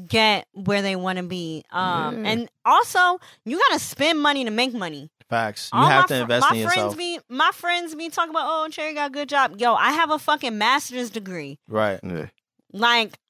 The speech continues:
Speaker 1: I, I put in six years of work to get to where I'm at right now, and I'm still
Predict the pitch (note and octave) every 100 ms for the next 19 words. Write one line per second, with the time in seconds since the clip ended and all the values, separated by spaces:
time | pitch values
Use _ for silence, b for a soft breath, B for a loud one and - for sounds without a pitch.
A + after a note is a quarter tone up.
0 | - A3+ C4 G#3 A3+ B3+ - E4 D4 C4+
1 | C4 A#3+ - D4+ - A#3 A#3 C#4+ D4 A#3+
2 | A3 F3+ F#3 C4+ A#3+ - - B3 G3 F3
3 | A#3 A#3 B3+ G#3 G3+ A3 G3+ G3+ G#3+ G3
4 | G#3 F#3+ G#3 A3 G3 B3+ E4 - G4 F#4+
5 | F#4